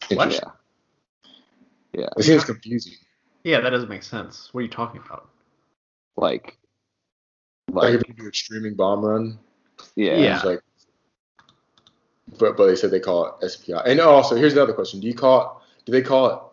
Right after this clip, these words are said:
Speaker 2: uh, spy, a spee, or S P I?
Speaker 3: S P I.
Speaker 2: Okay.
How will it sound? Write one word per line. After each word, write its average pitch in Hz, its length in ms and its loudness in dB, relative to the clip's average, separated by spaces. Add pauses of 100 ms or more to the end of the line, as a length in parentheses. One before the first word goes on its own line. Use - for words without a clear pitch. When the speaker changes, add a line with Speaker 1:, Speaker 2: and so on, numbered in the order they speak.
(340)
Speaker 2:
uh, 98 240 -4
spy, 127 760 0 (380)
a 101 100 -8
spee, 117 680 -4 (140)
or - 160 -10
S 101 160 -2
P 98 220 -4
I? - 280 -8 (460)
Speaker 3:
S 95 220 0
P 78 260 -6
I. 57 160 -12 (720)
Speaker 2:
Okay. - 380 -8